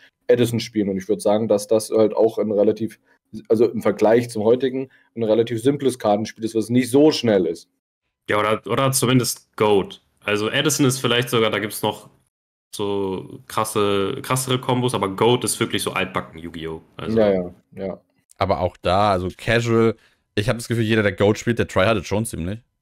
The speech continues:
Speaker 2: Ja, aber das ist
Speaker 1: Mhm.
Speaker 2: aber das Ding, so, äh, also das, worauf ich hinaus wollte, weil wer kennt es denn? Wer
Speaker 3: Hm.
Speaker 2: weiß denn, dass das existiert? Außer Leute, die sowieso Yu-Gi-Oh! spielen und die vielleicht eine
Speaker 1: Mhm.
Speaker 2: Alternative suchen. So, diese ganzen Leute, die vielleicht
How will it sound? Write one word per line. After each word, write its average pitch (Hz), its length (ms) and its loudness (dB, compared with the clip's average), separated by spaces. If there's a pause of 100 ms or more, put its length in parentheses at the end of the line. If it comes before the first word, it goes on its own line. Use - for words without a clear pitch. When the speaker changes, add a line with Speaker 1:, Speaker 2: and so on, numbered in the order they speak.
(1040)
Speaker 2:
Ja, 160 260 2
aber 147 120 0
das 165 300 -2
ist 131 140 0
Speaker 1:
Mhm. - 20 0
Speaker 2:
aber 139 160 4
das 131 180 2
Ding, 175 220 4
so, 117 360 2
äh, 123 180 -2
also 131 260 0
das, 135 180 -2
worauf 135 180 2
ich - 80 -4
hinaus 131 320 0
wollte, 104 260 -2
weil 120 160 0
wer 139 140 0
kennt 202 280 -4
es - 160 -4
denn? 90 260 -6
Wer 113 140 0
Speaker 3:
Hm. 160 60 0
Speaker 2:
weiß 190 140 0
denn, 98 160 -6
dass 92 180 -6
das - 140 -6
existiert? 113 600 -2
Außer 170 320 2
Leute, 165 320 4
die 131 120 2
sowieso 131 360 -4
Yu-Gi-Oh! 98 400 -4
spielen 80 400 -12 (220)
und 131 160 -6
die 131 40 -2
vielleicht 123 300 -2
eine 104 60 0
Speaker 1:
Mhm. 101 40 0
Speaker 2:
Alternative 104 460 -4
suchen. 87 400 -10
So, 90 220 -10 (240)
diese 123 160 0
ganzen 131 300 0
Leute, 160 560 2 (340)
die 117 120 2
vielleicht 127 680 -2